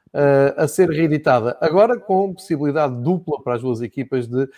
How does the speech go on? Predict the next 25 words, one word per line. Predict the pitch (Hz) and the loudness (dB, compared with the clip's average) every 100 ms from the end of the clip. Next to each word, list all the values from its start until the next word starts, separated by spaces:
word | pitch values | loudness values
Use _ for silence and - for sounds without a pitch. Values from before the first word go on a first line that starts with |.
| _ _ | _ _
emendarem | 131 135 139 135 139 | -4 0 2 2 4
um | 131 | 4
mau | 139 135 | 4 2
resultado | 127 131 123 - 127 | 2 0 0 -2 -2
no | |
primeiro | 131 151 180 185 | -4 -2 -2 -2
jogo, | 269 247 | -4 -4
que | 135 | -4
é | |
a | |
duas | 131 165 151 | -2 0 0
mãos, | 175 196 214 - | 2 0 0 -2
mas | 175 214 - | 0 0 0
com | - 165 165 | -4 -2 -2
todos | - 165 135 | -2 -2 0
os | 135 | 0
olhos | 143 151 143 - _ _ - | 2 0 -2 -14 _ _ -4
no, | 143 147 143 151 | 2 6 6 4
na | 143 147 | 4 2
equipa | 139 - - 139 131 - - | 2 -4 -6 -4 -4 -6 -10
de | 135 147 139 135 131 127 123 | 0 4 6 6 6 6 4
Maurício | 127 135 139 - | 0 -2 -2 -6
Pochettino, | 127 127 120 - 185 240 240 | -8 -6 -8 -2 0 2 0
porque | 196 165 185 185 190 | -2 -2 -2 -2 -8
pode, | 143 156 170 170 | -4 2 2 0